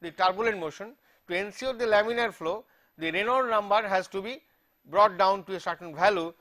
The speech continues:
which should be less than two three zero zero. Is a very crucial point for a flow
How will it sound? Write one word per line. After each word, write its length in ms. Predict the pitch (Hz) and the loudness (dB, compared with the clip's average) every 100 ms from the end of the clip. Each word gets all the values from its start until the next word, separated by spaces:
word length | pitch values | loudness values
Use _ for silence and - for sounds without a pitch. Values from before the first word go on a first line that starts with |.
| _ | _
which 140 | 180 175 | -14 -12
should 160 | 190 | -8
be 60 | 175 | -6
less 240 | 165 214 | -2 -2
than 260 | 175 180 165 | 0 -2 -2
two 140 | 196 196 | -10 -14
three 240 | - 170 | -12 -10
zero 200 | 156 160 | -8 -8
zero. 260 | 147 117 90 _ _ _ _ | -8 -10 -14 _ _ _ _
Is 120 | 151 | -8
a 80 | 156 | -4
very 200 | 170 240 | -2 -4
crucial 400 | - 214 220 208 | -6 -10 -4 -4
point 360 | 180 165 160 165 _ _ | -2 -2 -4 -8 _ _
for 200 | 165 165 | -2 -2
a 80 | 160 | -2
flow 320 | 214 226 | -2 -2